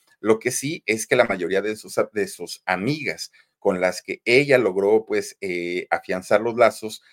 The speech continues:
de, de amistad, eran chicas que vivían en las mismas circunstancias que ellas,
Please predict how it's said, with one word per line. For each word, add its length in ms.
de, 220
de 100
amistad, 440
eran 220
chicas 420
que 100
vivían 540
en 180
las 220
mismas 400
circunstancias 800
que 220
ellas, 360